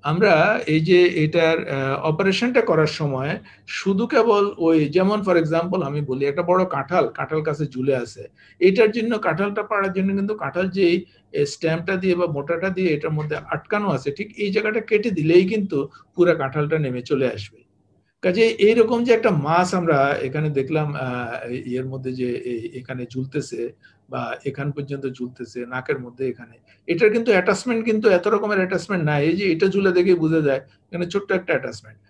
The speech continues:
কাজে এটারও কিন্তু নাকের ভিতরে। কাজেই আমরা যদি ঠিক অ্যাটাচমেন্টে যে জায়গাটা, এই জায়গাটার মধ্যে যদি আমরা ভালো করে কেটে cautery করে দিতে পারি বেজটাকে, বেজটাকে properly cautery করে দিলে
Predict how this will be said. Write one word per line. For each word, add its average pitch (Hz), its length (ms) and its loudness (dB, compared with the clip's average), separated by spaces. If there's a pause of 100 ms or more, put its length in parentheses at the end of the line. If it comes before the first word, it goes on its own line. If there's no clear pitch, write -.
(120)
কাজে 185 400 6
এটারও 208 400 6
কিন্তু 233 280 2
নাকের 180 300 2
ভিতরে। 165 440 0 (260)
কাজেই 208 460 2
আমরা 196 320 0
যদি 240 220 -2
ঠিক 233 280 -4
অ্যাটাচমেন্টে 226 580 -4
যে 165 200 4
জায়গাটা, 135 580 -2 (240)
এই 180 180 4
জায়গাটার 180 460 2
মধ্যে 214 300 -2
যদি 175 260 0
আমরা 135 460 -4 (240)
ভালো 156 240 0
করে 170 220 -2
কেটে 156 520 -2 (320)
cautery 220 380 2
করে 214 220 6
দিতে 151 260 2
পারি 135 400 -8 (240)
বেজটাকে, 156 760 2 (300)
বেজটাকে 185 400 0
properly 175 460 -4
cautery 180 380 -4
করে 208 220 -4
দিলে 226 320 -4